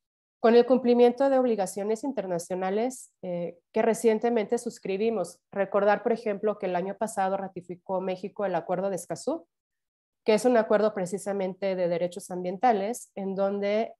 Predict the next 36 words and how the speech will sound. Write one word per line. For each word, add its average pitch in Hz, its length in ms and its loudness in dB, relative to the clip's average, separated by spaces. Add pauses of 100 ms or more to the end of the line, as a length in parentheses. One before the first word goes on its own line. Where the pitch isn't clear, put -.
los 185 180 -4
artículos 196 680 -2
cinco 202 260 -2
y 220 60 2
seis, 247 480 0 (680)
eh, 202 120 -4
de 202 80 -2
manera 240 320 6
muy 247 200 8
expresa 240 520 2
y 214 60 -2
de 202 100 -4
manera 196 400 -2
muy 196 340 -4
clara, 214 600 0 (120)
eh, 175 440 -2 (360)
establecen, 233 520 4
por 247 160 4
un 247 100 8
lado, 233 420 4 (160)
el 190 220 -6
derecho 190 320 0
de 220 80 2
acceso 196 300 -4
a - 20 -2
la 226 60 2
información 202 880 -2
a 180 180 0
su, 185 160 -6
eh, 175 260 -2
digamos, 175 400 -6
ambiental, 185 520 0 (800)
y 220 120 0
por 214 160 2
otro 220 240 4
lado, 233 480 4